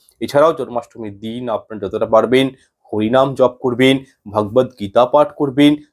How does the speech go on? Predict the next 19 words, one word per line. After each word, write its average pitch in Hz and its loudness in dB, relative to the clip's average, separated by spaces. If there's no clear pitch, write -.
ঈশ্বরের 107 -6
কাজ 104 0
করবেন, 131 -4
নিজেদেরকে 107 -2
একটু - -6
ব্যস্ত 101 -2
রাখবেন। 104 2
এক 123 -2
কথায় 120 0
বললে, 117 0
ঈশ্বরের 156 0
প্রতি 113 -2
সম্পূর্ণ 175 0
মনোনিবেশ 113 -2
দেওয়ার 127 4
আপনারা 104 -8
কিন্তু 104 -12
এই 110 -6
দিন 147 0